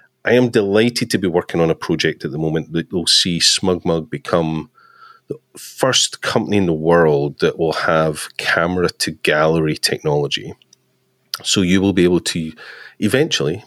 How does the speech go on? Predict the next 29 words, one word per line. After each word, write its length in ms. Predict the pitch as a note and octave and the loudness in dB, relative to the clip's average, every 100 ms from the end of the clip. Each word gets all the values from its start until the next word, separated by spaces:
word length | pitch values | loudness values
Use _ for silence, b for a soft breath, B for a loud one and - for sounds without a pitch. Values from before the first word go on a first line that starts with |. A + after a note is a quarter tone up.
| G2 | 0
be 140 | F#2+ | 2
able 160 | G2 F#2 | 2 0
to 180 | - | -2
use 500 | F2+ F2+ E2+ E2+ - - B B B B B | 0 2 2 2 0 -2 B B B B B
a 80 | - | -8
Fujifilm 540 | - G2+ A#2+ A2+ A#2 | -2 0 0 0 0
camera 280 | - F2 F2+ | 0 0 0
to 140 | - | -2
take 300 | - E2+ E2 | -2 -2 0
a, 240 | E2+ E2 D2 | 2 2 0
a 120 | - D#2 | -2 0
raw 240 | E2+ G#2 | 2 2
image, 300 | F2 F2 F2+ | 2 0 -2
a 40 | |
still 260 | - F2 F2 | -2 0 2
image, 380 | D#2+ D#2+ D#2+ - B B B | 2 0 -2 -8 B B B
and 140 | E2+ | -4
for 180 | - E2+ | 0 0
it 160 | - | 0
to 140 | - - - | -2 -4 0
instantly 520 | G2 - G#2 G2+ G3 | 0 0 0 0 0
appear 520 | F#3+ - - E2 D#2 | 0 -4 -2 0 2
in 180 | D#2 E2+ | 0 -2
your 120 | D#2+ | 0
SmugMug 460 | - - D#2 E2 E2 | 0 0 -2 -2 -2
gallery, 580 | D#2 D2+ - D2+ D2 - B B B - | 0 0 0 -4 -6 -10 B B B -6
ready 400 | E2+ F2 - F2 | 2 2 2 -2
for 760 | - - - E2 D#2+ D#2 C#2+ - b b b b | -2 -6 -2 2 4 4 2 -4 b b b b
your 320 | F2 D#2 D2 | 0 2 2